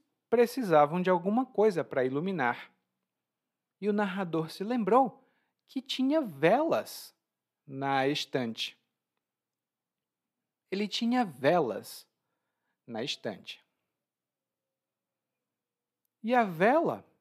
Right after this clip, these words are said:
é um objeto normalmente cilíndrico, ele parece um bastão, e é feita de cera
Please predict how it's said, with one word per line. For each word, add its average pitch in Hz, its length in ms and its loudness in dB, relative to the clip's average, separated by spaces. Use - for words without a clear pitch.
é 165 100 2
um 175 140 4
objeto 131 640 2
normalmente 127 800 -2
cilíndrico, 170 840 -6
ele 113 120 -10
parece 123 420 -2
um 127 160 -6
bastão, 120 720 -2
e 196 340 -2
é 190 120 2
feita 185 640 2
de 151 540 -4
cera 160 1120 4